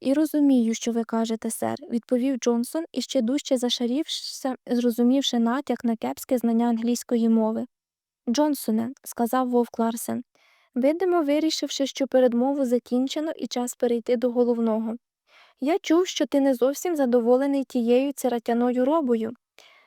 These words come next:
"Так, я не задоволений, вона поганенька". "І ти про це всюди плещеш?" "Я кажу те, що думаю, сер", відповів матрос хоробро, не забуваючи, одначе, про звичайне "сер",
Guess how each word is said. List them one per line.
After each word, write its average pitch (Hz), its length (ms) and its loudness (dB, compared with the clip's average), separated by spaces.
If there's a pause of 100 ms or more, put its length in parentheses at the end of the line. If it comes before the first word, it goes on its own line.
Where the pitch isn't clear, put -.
(160)
"Так, 226 300 -2
я 247 240 0
не 339 120 -2
задоволений, 233 880 -2
вона 247 320 0
поганенька". 240 760 -2 (560)
"І 247 100 0
ти 285 140 0
про 294 160 0
це 302 140 0
всюди 277 340 2
плещеш?" 302 640 0 (440)
"Я 262 140 2
кажу 277 260 0
те, 311 160 0
що - 200 -2
думаю, 247 420 0
сер", 226 340 -2 (140)
відповів 247 440 0
матрос 254 400 0
хоробро, 254 520 0 (400)
не 262 120 4
забуваючи, 269 720 2
одначе, 262 520 -2
про 240 160 -2
звичайне 254 600 -2
"сер", 226 320 -2